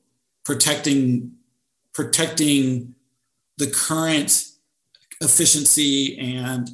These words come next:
capability with which we currently run for the future, and start there. You know, how would, how would we run it if we lost all our staff today and we had to hire all new people? How would we run the plant?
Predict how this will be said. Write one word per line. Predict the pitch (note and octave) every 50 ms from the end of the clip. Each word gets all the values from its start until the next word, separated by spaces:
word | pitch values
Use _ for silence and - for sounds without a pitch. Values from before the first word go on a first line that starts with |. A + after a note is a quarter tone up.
| - -
capability | - D3+ B2+ C3+ B2+ A#2+ C3+ B2+ B2 B2
with | A#2+ A2+
which | A2+ A2+ - -
we | B2
currently | - - C#3 B2+ A#2+ A#2+ A#2 A2
run | A2 A#2+ B2+ A#2+ A2+ G#2+ G#2+ A2 G#2+ A2
for | - -
the | G#2+ G#2+
future, | - - B2 A2+ A2+ - - A2 - F2 F2+ F2+ _ _ _ _ _ _ _ _ _ _ _ _ _ - -
and | C#3 B2+ A#2+ A#2+
start | - - E3+ D#3 B2+ A#2+ -
there. | D3+ C#3+ B2+ A#2+ A2 A2 - A2 A2+ A#2 A#2 - _ _ _ _ _ _ _ _ _ -
You | B2 A#2
know, | A2+
how | A2 A2 A2 A2+ - C3+ C#3 C#3+ C3+
would, | C3+ C#3 C#3 C#3
how | - - C#3 C#3 D3 D3 D3
would | C#3 C3
we | C3+ C3 B2+
run | A#2+ B2+ B2+ B2+
it | B2 A#2+ A#2+
if | A#2+ A#2
we | B2 B2
lost | B2 A#2 A#2 A2+ - - -
all | A#2+ B2 C3+
our | C3+ C3 A#2+
staff | - - B2 A#2 A2+ A2 - -
today | - A#2 A2 A2 A2 A#2 A#2+ - _ _ _ _ _ _
and | - C3+
we | B2 A#2
had | A#2 A#2
to | A#2+ A#2+ A#2
hire | A#2+ A#2+ A#2+ G#2+ A#2
all | A#2 A#2 A#2+ C3+ C3+ C3+
new | C3+ A#2+
people? | A#2+ A#2+ A#2 A#2 - - - - _ _ _ _ _ _ _ _ -
How | - C#3 D3
would | D3+ C#3
we | C#3 C#3+
run | C#3 C3+ B2
the | B2+
plant? | A#2 - - G#2+ - - -